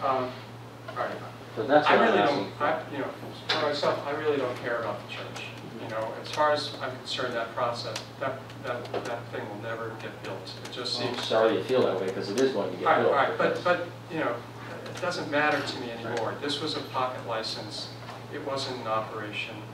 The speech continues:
Speaker 1: I was prepared to take it away because you, uh, because we got no assurances you meet the June deadline, uh, at our last meeting, I thought that this would be, um, within our rights to take away, like, just like we had taken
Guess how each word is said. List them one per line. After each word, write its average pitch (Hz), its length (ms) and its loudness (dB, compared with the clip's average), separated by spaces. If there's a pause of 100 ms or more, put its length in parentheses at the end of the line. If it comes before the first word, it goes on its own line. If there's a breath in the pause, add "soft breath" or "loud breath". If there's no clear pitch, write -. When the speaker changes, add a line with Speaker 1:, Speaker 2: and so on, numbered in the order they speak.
(200)
Speaker 1:
I 120 100 -4
was 120 100 -4
prepared - 420 -4
to 117 180 -8
take 117 120 -6
it 117 120 -10
away 107 200 -6
because 131 340 -4
you, 123 60 -6 (760)
uh, 110 320 -2 (1120)
because 143 280 0
we 147 80 -2
got 131 180 4
no 120 260 0
assurances 131 480 0
you 117 80 -10
meet 120 200 -8
the - 40 -10
June 117 240 -6
deadline, 127 460 2 (600)
uh, 113 260 -4
at 117 80 -4
our 117 140 -2
last 120 320 0
meeting, 113 280 -8
I - 140 -8 (100)
thought 113 240 -6
that 110 160 -6 (180)
this - 300 -6
would - 120 -10 (120)
be, 104 240 -10 (200)
um, 104 180 -6 (340)
within 117 220 -6
our 107 140 -4
rights - 160 -8
to - 80 -10
take 104 180 -10
away, 143 300 0
like, 127 180 -2 (140)
just - 320 0
like 139 240 0
we 123 80 -2
had 120 100 -4
taken 123 320 -6